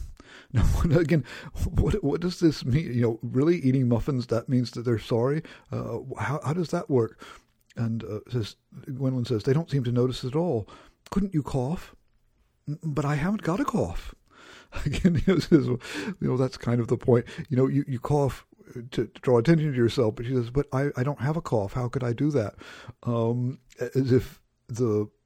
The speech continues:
you know, behavior had to be, uh, completely natural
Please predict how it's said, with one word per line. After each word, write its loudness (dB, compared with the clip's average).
you -6
know, -4
behavior 2
had -2
to 2
be, 2
uh, -14
completely 0
natural 0